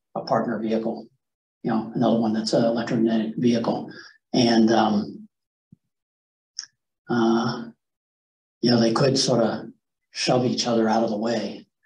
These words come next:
if some par-, particle was coming through. Um, you wanna make sure that when you do that, you don't, you remember to pull back together. Otherwise, you'll exceed that escape velocity term.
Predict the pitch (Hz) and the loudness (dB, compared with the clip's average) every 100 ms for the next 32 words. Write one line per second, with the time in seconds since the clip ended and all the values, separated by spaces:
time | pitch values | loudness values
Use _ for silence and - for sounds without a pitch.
0 | _ _ - - 123 110 - - 123 123 | _ _ -10 -4 -2 -4 -4 -2 -2 0
1 | 123 117 120 113 - - 110 - - 131 | -2 -2 -2 -6 -6 -2 -2 -2 -2 0
2 | 113 113 - - - _ _ _ _ 117 | 0 -2 -10 -18 -20 _ _ _ _ -6
3 | 113 110 104 - - - - 123 123 120 | -2 -4 -4 -10 -18 -6 0 2 4 2
4 | 113 - 160 127 120 110 120 110 110 127 | 0 -2 -2 0 0 -2 -4 -8 -4 -2
5 | 113 113 110 135 117 113 113 - _ _ | -2 -2 -4 -6 -6 -6 -10 -18 _ _
6 | _ _ _ _ _ _ _ _ - 127 | _ _ _ _ _ _ _ _ -4 0
7 | 117 123 117 113 - 127 110 107 - - | 2 2 0 -2 -2 -2 -2 -2 -6 -2
8 | 170 110 110 - - 117 110 101 - - | -2 -2 -4 -6 -6 -4 -4 -4 -10 -12
9 | - 117 113 107 107 107 104 - - 110 | -6 -4 0 -2 -2 -2 -2 -2 -2 -2
10 | 104 - - 110 110 101 98 - - - | -4 -6 -4 -6 -4 -4 -6 -8 -10 -16
11 | _ _ - 110 101 - | _ _ -4 -2 -2 -8